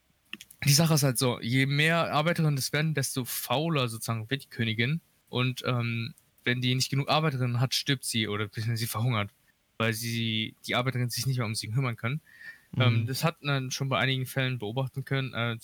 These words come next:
Speaker 1: selbst wenn die Königin dann zum Beispiel an Futter ge-, also wenn die gar keine Arbeiterinnen mehr haben, weil die irgendwie aus irgendeinem Grund gestorben sind. Selbst wenn man die Königin dann direkt vors Futter sozusagen legt, selbst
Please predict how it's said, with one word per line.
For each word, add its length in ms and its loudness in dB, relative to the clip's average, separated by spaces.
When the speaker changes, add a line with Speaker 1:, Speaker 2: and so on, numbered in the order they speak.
Speaker 1:
selbst 420 0
wenn 160 2
die 80 -2
Königin 440 0
dann 200 -2
zum 140 -4
Beispiel 180 -4
an 60 -2
Futter 360 0
ge-, 460 -4
also 160 -4
wenn 120 0
die 60 -8
gar 140 0
keine 200 -2
Arbeiterinnen 400 -2
mehr 140 -2
haben, 180 -2
weil 80 -4
die 100 -6
irgendwie 360 -6
aus 140 -8
irgendeinem 180 -4
Grund 180 -4
gestorben 360 -2
sind. 220 -2
Selbst 300 0
wenn 80 0
man 80 2
die 100 0
Königin 340 0
dann 160 0
direkt 300 -2
vors 520 -4
Futter 400 -2
sozusagen 340 0
legt, 380 -2
selbst 380 -6